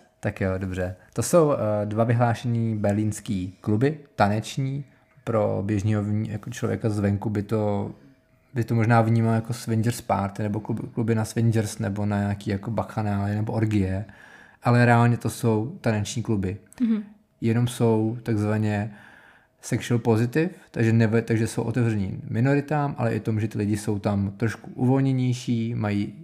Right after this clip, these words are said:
Speaker 1: specifičtější outfit, což je i většinou součástí toho vstupu do toho klubu a zároveň, eh, ten prostor je mnohdy připraven na to, aby se tam řádilo.
Speaker 2: Mhm.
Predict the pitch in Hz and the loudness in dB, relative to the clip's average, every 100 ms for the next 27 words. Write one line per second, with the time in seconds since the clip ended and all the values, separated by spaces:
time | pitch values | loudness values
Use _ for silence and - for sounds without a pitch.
0 | 165 - - 113 123 120 123 - 110 - | -18 -10 -6 -4 -4 -6 -8 -4 -4 -4
1 | - 104 117 123 - 139 139 - - 120 | -8 -4 -6 -4 -2 -2 -4 -12 -14 -10
2 | 120 107 104 101 - 107 - 113 107 107 | -8 -6 -4 -6 -6 -6 -4 -4 -2 -4
3 | 107 - 107 98 92 - 117 117 113 123 | -4 -4 -2 -2 -4 -8 -2 -2 0 0
4 | 120 131 123 120 123 - - - - - | 2 2 4 2 0 -6 -20 -20 -14 -2
5 | 120 113 110 110 110 113 110 113 110 107 | 0 2 4 4 4 4 2 2 2 2
6 | 107 104 - - - _ _ _ - 117 | 0 0 -4 -10 -20 _ _ _ -2 -2
7 | 101 113 113 - - 107 107 107 110 107 | 0 -2 -2 -2 -4 0 0 0 0 2
8 | 107 107 - 107 110 104 101 98 101 95 | 0 -2 -2 0 0 0 0 -2 -4 -4
9 | 101 98 92 90 90 95 92 _ _ 254 | -4 -2 -2 -4 -6 -8 -10 _ _ -4
10 | 226 208 202 | -2 -2 -4